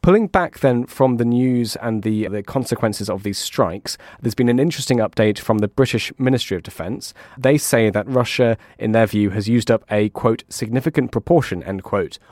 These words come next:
of its missile stockpile in its attacks on Ukrainian cities over the last week.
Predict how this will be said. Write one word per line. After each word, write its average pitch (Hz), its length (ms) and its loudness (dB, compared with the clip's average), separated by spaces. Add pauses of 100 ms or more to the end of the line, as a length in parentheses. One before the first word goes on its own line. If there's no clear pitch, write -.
(120)
of 135 100 2
its 113 180 -2
missile 127 380 2
stockpile 95 640 -6 (240)
in 127 100 2
its 110 160 -2
attacks - 500 -8
on 110 140 0
Ukrainian 98 460 2
cities 95 440 -2
over 107 200 -2
the 98 80 -2
last - 240 -6
week. 104 280 0